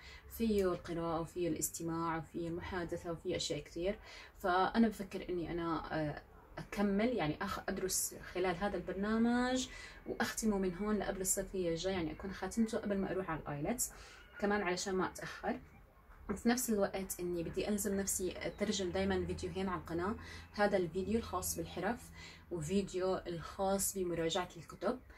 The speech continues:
هيك منه أنا يعني بعمل شوية ممارسة للغة الإنجليزية. آه، بالنسبة للرسم <laughs> مش حقدر أعمل ثلاثمية وخمسة وستين رسمة، ولا رح أمشي بالرسمات زي المخطط اللي كنت عامله الشهري، لكن رح أحاول أرسم حسب المود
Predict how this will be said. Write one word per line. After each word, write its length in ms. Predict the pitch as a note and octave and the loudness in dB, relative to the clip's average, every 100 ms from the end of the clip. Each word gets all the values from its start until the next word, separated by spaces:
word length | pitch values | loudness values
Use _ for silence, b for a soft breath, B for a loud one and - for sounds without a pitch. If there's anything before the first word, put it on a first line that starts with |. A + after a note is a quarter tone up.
| B B B - - | B B B -14 -4
هيك 360 | F3 G3+ F#3+ | 0 0 0
منه 240 | F#3+ F3 D#3+ | -2 0 0
أنا 100 | E3+ | 0
يعني 260 | D#3+ D#3+ | -2 -2
بعمل 520 | D#3+ E3 E3 D#3+ D#3 - - - | -2 -2 0 0 0 -4 -14 -12
شوية 400 | - - F3 G#3 | -6 -2 2 2
ممارسة 580 | F#3+ F#3 F#3 F3+ - E3+ | 2 2 2 0 0 0
للغة 300 | D#3 D#3+ E3 | 0 2 0
الإنجليزية. 680 | D#3 D#3+ D#3+ D#3 D3+ D#3 G#3+ - B B B B _ G#3 | 0 -2 -2 -2 0 0 -2 -6 B B B B _ 4
آه، 300 | G3+ G3+ G3+ | 6 6 6
بالنسبة 440 | A3 B3 B3+ G#3+ | 8 6 6 4
للرسم 640 | G#3 G3 G3 - F#3+ G3 F#3+ | 4 4 2 2 4 2 0
<laughs> 180 | F3+ F3+ | -4 -2
مش 120 | - | 0
حقدر 300 | G3 G3 F3 | 0 2 2
أعمل 240 | E3 E3 D#3 | 0 0 0
ثلاثمية 380 | D#3 D#3 F3 | 0 0 0
وخمسة 280 | D#3 F3 E3 | -2 -4 -4
وستين 500 | D#3+ D3+ - D#3+ D3 | -4 -6 -4 -2 -2
رسمة، 320 | D#3 - D3+ | -2 -2 -4
ولا 140 | D3 D3+ | -2 -4
رح 240 | D#3 - | -4 -6
أمشي 220 | F3+ - | -4 -4
بالرسمات 520 | D#3 D#3 E3 - D#3+ D3+ | -4 -4 -4 -2 -2 -2
زي 120 | D3+ | -2
المخطط 500 | D3+ D#3 E3+ - D#3 | -2 -2 -4 -6 -6
اللي 140 | D3+ | -6
كنت 220 | - D#3 | -6 -4
عامله 260 | - D#3 C#3+ | -2 -2 -2
الشهري، 460 | D3 G3+ G3 G#3+ G#3+ B B B B | -2 -2 0 0 -2 B B B B
لكن 240 | - F3 D#3+ | -4 -2 -2
رح 220 | A3 - | -4 -4
أحاول 420 | - A3+ G3+ F#3+ | -6 -2 0 0
أرسم 300 | F#3 F#3 F#3+ | -2 -6 -6
حسب 280 | F#3 G#3 - | -6 -6 -2
المود 460 | F#3+ F#3 F#3 F#3+ F#3+ | 0 0 2 2 0